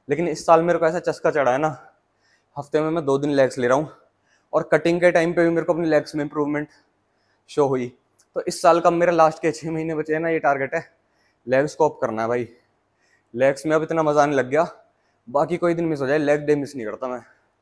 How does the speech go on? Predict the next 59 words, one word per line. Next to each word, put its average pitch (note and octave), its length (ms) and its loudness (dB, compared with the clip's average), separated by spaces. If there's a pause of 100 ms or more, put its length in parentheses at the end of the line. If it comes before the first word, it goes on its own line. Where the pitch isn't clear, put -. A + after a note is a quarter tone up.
(760)
So D#3 140 -2
भाई D#3 100 2
पहली D3+ 280 0
exercise D3+ 240 -2
हमारी C#3+ 240 -2
complete C3+ 440 -8
हो B2 80 -4
गई, C#3 120 -4
squats, C#3+ 360 -2
उसमें D3 240 -8
तीन C#3 180 -6
set C#3 200 -6
लिए C#3 160 -2
हमने D#3+ 200 -6
दस C#3 200 -12
से D3+ 60 -4
बारह C3 540 -2
rep B2+ 220 -4
के। E3 80 -4
तो - 580 -10
अभी C#3+ 240 0
ये D#3+ 60 2
होने D#3 220 0
वाली D3+ 200 4
है D3+ 60 2
हमारी D3+ 200 2
दूसरी C#3 280 -4
exercise, D3+ 320 -4
leg C#3 180 0
extension, C#3+ 580 -6 (260)
ठीक D#3 120 -8
है। C#3 100 0 (520)
तो C#3+ 60 -4
इसमें F#3+ 220 -2
हमारी F#3+ 200 0
rep F#3 180 2
range F3+ 140 -4
रहेगी E3 240 2
वही F#3 160 -4
बारह D3+ 240 4
से E3+ 120 -6
पन्द्रह D#3 260 -4
के C#3+ 80 -6
बीच C#3 180 -8
में। C#3+ 120 -4
अगर D#3 140 -2
पन्द्रह D#3+ 300 -2
पे E3+ 100 -2
फेलियर D#3+ 320 -2
नहीं D#3+ 120 -2
आ D#3 60 4
रहा, D#3 140 4
सोलह, D3+ 240 -2
सत्रह, D3+ 260 -4
अठारह D3 260 -6
तक C3+ 80 -10
जा C3 100 2
सकते C#3 280 -10
हो। E3+ 140 -6